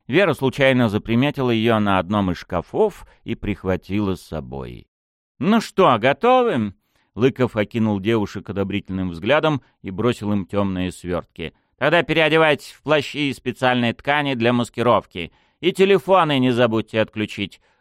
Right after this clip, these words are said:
Жду вас на выходе через пять минут». «К слову, Вован», Настя задумчиво разглядывала кусок ткани в руках.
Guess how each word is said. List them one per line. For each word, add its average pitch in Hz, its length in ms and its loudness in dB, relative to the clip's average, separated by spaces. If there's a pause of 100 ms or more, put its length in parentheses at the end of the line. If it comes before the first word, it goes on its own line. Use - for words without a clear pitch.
Жду 131 340 2
вас 202 280 2
на 143 200 2
выходе 190 500 -2
через 117 400 -4
пять 120 320 0
минут». 98 420 -6 (440)
«К - 60 -20
слову, 214 480 4
Вован», 170 640 2 (240)
Настя 107 480 -4
задумчиво 104 600 -2
разглядывала 98 640 -2
кусок - 400 -8
ткани 95 420 -4
в 92 80 -6
руках. 92 560 -6